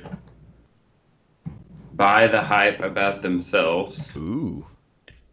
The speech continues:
Speaker 1: And they don't trust the community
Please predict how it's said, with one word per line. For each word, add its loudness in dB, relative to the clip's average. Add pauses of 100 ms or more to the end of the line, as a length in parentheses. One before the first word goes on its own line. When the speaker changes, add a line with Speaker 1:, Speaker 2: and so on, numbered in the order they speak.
(120)
Speaker 1:
And -2
they 2
don't 2
trust 0
the -2
community 2